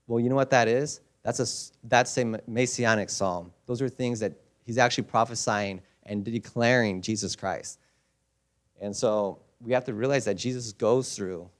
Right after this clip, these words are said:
he went through these hurts that we did. So I want us to, to try to model transparency. When I put my best foot forward, it becomes hard for sinners to relate.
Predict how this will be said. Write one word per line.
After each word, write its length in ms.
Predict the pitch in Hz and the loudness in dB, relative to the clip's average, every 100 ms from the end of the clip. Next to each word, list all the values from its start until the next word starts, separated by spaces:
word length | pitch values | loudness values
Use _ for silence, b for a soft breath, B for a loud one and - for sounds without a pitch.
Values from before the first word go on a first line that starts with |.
| _ | _
he 100 | 107 | -12
went 240 | 113 123 127 | -2 -2 0
through 120 | 120 | -2
these 160 | 104 - | -4 -4
hurts 200 | 101 - | -4 -2
that 140 | 92 | -2
we 140 | 101 | -2
did. 180 | 95 90 85 _ _ _ _ _ _ - b b | -2 -4 -8 _ _ _ _ _ _ -20 b b
So 160 | b 123 | b 6
I 20 | |
want 220 | 127 143 | 8 8
us 300 | 165 - - | 6 2 -2
to, 500 | - 139 131 120 95 - _ _ _ _ _ _ | 0 2 2 0 -2 -8 _ _ _ _ _ _
to 60 | - | -4
try 220 | - 151 | 4 6
to 80 | 151 | 6
model 400 | 127 120 135 139 | 4 6 6 6
transparency. 1000 | - 117 104 - 95 87 85 - 87 87 _ _ _ _ _ _ _ - b b b | 2 -2 -2 -6 -8 -8 -10 -14 -14 -18 _ _ _ _ _ _ _ -20 b b b
When 120 | - 131 | 4 6
I 60 | |
put 220 | 131 190 | 8 6
my 140 | 160 147 | 8 6
best 340 | 104 127 143 | 10 10 8
foot 180 | - 139 | 4 -2
forward, 460 | - 110 101 95 95 _ _ _ - | 0 2 4 2 -2 _ _ _ -6
it 120 | 120 | -4
becomes 360 | 135 131 117 | 0 0 0
hard 360 | - 117 120 113 | 2 4 6 4
for 140 | - | -4
sinners 760 | 101 - 113 113 110 101 - - _ _ _ _ | -16 -12 -10 -10 -10 -14 -18 -20 _ _ _ _
to 120 | - | -6
relate. 380 | 101 92 87 - | -4 -4 -6 -8